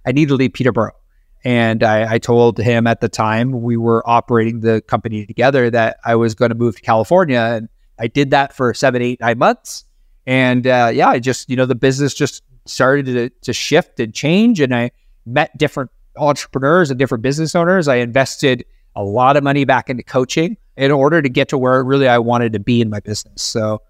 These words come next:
it's had, it's taken multiple life forms. And even now it's changing as well in regards to what I really want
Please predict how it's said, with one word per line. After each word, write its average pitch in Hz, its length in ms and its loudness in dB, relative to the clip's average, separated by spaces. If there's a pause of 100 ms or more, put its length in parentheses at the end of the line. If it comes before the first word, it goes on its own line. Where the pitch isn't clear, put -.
it's - 140 -4
had, 131 380 -2
it's - 180 -4
taken 139 440 0 (380)
multiple 143 580 0
life 123 240 2
forms. 175 440 0
And 127 160 0
even 127 400 -4
now 151 320 2
it's - 220 -4
changing 113 600 -4
as 117 180 -2
well 123 300 2
in 113 160 -2
regards 113 500 0
to 113 240 -2
what 120 540 0
I 127 220 2
really 123 340 0
want 117 480 0